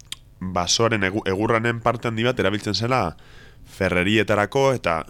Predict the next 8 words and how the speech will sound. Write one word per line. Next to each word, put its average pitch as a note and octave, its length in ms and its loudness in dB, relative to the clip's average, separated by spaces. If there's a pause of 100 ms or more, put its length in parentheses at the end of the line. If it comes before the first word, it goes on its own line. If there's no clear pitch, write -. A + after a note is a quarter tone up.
(440)
em, D#2+ 360 -8
ba, D#2 120 -4
bueno, D#2+ 260 -2
bereziki F#2 640 -2
Bizkaia G2 400 0
eta G2+ 140 0
Gipuzkoan G2+ 420 -2
zegoen A2+ 360 0